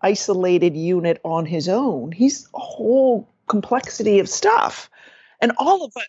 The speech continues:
and all of us are that way. So if you start thinking, "Gosh, if I just took a little more interest in other people around me, if I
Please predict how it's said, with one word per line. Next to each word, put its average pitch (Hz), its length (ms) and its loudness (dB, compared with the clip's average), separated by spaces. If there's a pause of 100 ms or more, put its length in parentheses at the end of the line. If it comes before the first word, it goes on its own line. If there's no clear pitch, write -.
(100)
and 233 120 4
all 311 200 4
of 349 100 0
us 285 200 -2
are 247 160 -6
that 226 240 -4
way. 269 260 0
So 233 140 -4
if 226 100 -4
you 233 60 -8
start 349 320 -6
thinking, 262 460 -2 (580)
"Gosh, 311 420 0
if 202 100 -2
I 208 60 4
just - 260 2
took 508 140 2
a - 60 2
little 196 240 2
more 190 220 4
interest 165 460 0
in 139 100 -6
other 165 180 0
people 175 400 0
around 170 340 0
me, 143 220 -4
if 175 100 -8
I 180 300 2